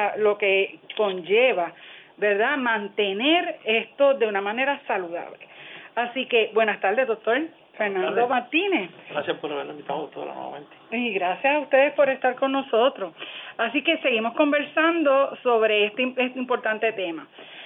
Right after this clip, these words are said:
Speaker 1: Este tema, eh, es, es,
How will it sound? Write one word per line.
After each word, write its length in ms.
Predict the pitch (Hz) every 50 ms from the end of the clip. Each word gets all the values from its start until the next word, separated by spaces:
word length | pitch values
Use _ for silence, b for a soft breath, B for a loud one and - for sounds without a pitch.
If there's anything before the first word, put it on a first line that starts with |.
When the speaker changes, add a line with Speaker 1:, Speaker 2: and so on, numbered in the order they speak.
| B B B
Speaker 1:
Este 340 | - 269 277 277 - 381 381
tema, 600 | 381 392 381 359 311 240 220 214 220 226 214 - - _
eh, 560 | 233 233 220 220 214 214 208 202 - - - -
es, 340 | 233 240 240 240 233 220 196 - -
es, 420 | - 233 247 247 233 226 220 208